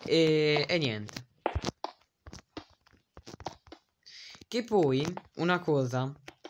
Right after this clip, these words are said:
ho letto un commento razzista, penso,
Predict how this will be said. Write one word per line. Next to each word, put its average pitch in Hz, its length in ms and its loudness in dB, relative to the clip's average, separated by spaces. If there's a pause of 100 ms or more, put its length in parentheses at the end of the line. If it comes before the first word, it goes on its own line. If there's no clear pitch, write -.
(300)
ho 175 120 0
letto 156 440 2
un 143 120 0
commento 160 680 0
razzista, 139 760 -4
penso, 117 1120 -6